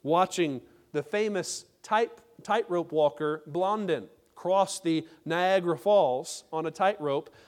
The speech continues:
um, in eighteen sixty. And he went, he had gone back and forth across it several times, um, and, uh, it was, uh, the, the, the, the span across it was a thousand, was over a thousand feet, and then he was a hundred and sixty feet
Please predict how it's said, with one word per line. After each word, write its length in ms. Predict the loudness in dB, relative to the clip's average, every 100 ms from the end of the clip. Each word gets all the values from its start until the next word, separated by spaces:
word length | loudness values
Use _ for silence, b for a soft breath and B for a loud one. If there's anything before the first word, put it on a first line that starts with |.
| b
um, 280 | 0 0 0
in 140 | -4 -4
eighteen 420 | -6 -4 -2 -2
sixty. 600 | -2 -2 -2 -6 -6 -6 -12 B B B B
And 140 | -2
he 100 | 0
went, 220 | 2 2 4
he 80 |
had 160 | 2 4
gone 280 | 6 6 4
back 280 | 0 0 -2
and 100 | 0
forth 280 | 0 0
across 480 | -2 -2 0 0 -2
it 120 | -8
several 440 | -6 -4 -4 -4 -4
times, 640 | -4 -2 -4 -6 -8 -12 b b -2
um, 500 | 2 2 2 -2 -6
and, 320 | -4 -4 0
uh, 160 | 2 2
it 100 | 0
was, 200 | -6 -6
uh, 160 | -6 -6
the, 140 | -6
the, 500 | -4 -4 -4 -6 -8 -4
the, 180 | -4
the 120 | -2 -4
span 480 | -4 -4 -2 -2
across 460 | -4 2 2 2 -2
it 100 | -4
was 140 | -4
a 80 | -6
thousand, 560 | -6 -2 -2 -4 -8 -8 -8
was 100 | -6
over 220 | -2 -2
a 40 |
thousand 460 | -2 -2 -2 -4 -8
feet, 320 | -4 -4 -4 B B B
and 100 | 0
then 60 | 2
he 40 |
was 140 | 4
a 60 | 2
hundred 320 | 2 0 0
and 80 | -2
sixty 360 | -6 -8 -4 -4
feet 300 | 0 -2